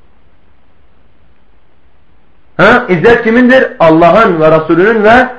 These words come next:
müminlerindir. Allah ne diyor Kur'an-ı Kerim'de? İnna lenansuru rasulana vellezina amenu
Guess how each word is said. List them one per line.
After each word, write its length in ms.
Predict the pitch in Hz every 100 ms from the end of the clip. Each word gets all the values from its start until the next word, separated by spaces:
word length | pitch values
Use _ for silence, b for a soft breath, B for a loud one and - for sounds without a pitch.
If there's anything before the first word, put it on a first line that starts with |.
| -
müminlerindir. 720 | 165 214 208 202 220 240 208 185 - -
Allah 240 | 185 208 233
ne 200 | 240 247
diyor 160 | 233
Kur'an-ı 260 | 220 208 190
Kerim'de? 360 | 196 196 208 -
İnna 580 | 262 262 254 208 147 - - 143
lenansuru 600 | 151 202 214 180 170 175
rasulana 600 | 185 165 180 180 165 131
vellezina 520 | 147 156 156 208 190
amenu 300 | 208 208